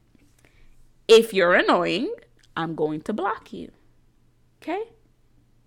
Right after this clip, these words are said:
If you, if you call me, if you try to FaceTime me, if you text me, like, just harass me over text, I am going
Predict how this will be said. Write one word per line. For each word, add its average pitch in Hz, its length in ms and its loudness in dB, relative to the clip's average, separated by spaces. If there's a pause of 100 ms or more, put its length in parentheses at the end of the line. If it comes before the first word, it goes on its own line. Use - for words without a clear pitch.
(160)
If 269 220 0
you, 214 380 -4
if 196 220 0
you 202 80 -6
call 233 400 0
me, 330 400 -2 (260)
if 202 140 -4
you 233 100 -4
try 233 160 4
to - 60 -4
FaceTime 277 680 0
me, 294 320 -2 (220)
if 202 160 2
you 247 160 2
text 220 540 -6
me, 269 420 -2 (180)
like, 185 300 0 (180)
just 220 380 -4
harass 185 540 2
me 269 120 -6
over 185 220 -4
text, 233 460 -4 (140)
I 208 320 0
am 190 240 -10
going 175 420 -10